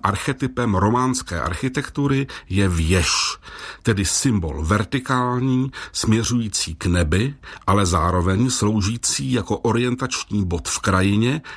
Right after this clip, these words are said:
a nesoucí zvon, tedy komunikační prostředek sloužící i k dálkové komunikaci. V románské architektuře je význam věže podtržen tím, že často není srostlá s chrámem.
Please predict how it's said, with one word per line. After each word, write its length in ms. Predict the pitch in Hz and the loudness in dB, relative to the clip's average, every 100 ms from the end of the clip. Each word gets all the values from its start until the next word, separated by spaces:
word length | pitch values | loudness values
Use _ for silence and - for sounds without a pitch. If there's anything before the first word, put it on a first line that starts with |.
| - | -2
a 60 | 92 | 2
nesoucí 600 | 101 98 123 107 - 107 | 2 2 -2 -2 -2 2
zvon, 680 | 92 98 87 78 87 127 151 - - | 4 4 4 4 2 0 -4 -12 -8
tedy 200 | - 90 | 0 0
komunikační 920 | 87 135 135 160 160 156 - - 147 | 0 0 2 2 -2 -4 -6 -4 -4
prostředek 920 | 147 101 - - - 123 131 156 - - - | -4 -4 -4 -4 -2 0 -2 -4 -10 -18 -14
sloužící 840 | - - 107 101 117 101 - 113 113 | -4 0 2 2 0 -2 -4 -2 -2
i 80 | 107 | -2
k 100 | 90 | 2
dálkové 580 | 92 92 98 - 101 98 | 4 4 2 0 0 0
komunikaci. 720 | - 80 76 71 76 - - - _ - - - - - | -2 -4 -4 -6 -6 -6 -8 -12 _ -20 -16 -14 -10 0
V 60 | |
románské 560 | 117 151 180 175 - 123 | 2 4 0 -2 -4 -4
architektuře 760 | 107 165 147 110 - 92 87 80 - - | -4 -6 -8 -8 -8 -6 -6 -8 -12 -2
je 120 | 98 | 0
význam 640 | 92 113 165 156 143 113 | 2 2 2 2 2 2
věže 500 | 95 98 156 170 92 80 | 2 2 2 0 -4 -6
podtržen 640 | - - - 120 95 87 80 | -6 -6 -4 -2 -2 -2 -4
tím, 440 | - 78 82 110 127 - - - | -4 -4 -2 -2 -4 -10 -6 -2
že 80 | |
často 560 | 90 - 117 - 147 165 143 | 0 0 0 0 -2 -2 2
není 280 | 101 107 117 | 4 4 2
srostlá 760 | - 98 98 - - 113 113 | 0 0 0 0 -2 -2 -2
s 100 | - | -4
chrámem. 640 | - - 85 80 76 65 | -4 -2 0 0 -2 -6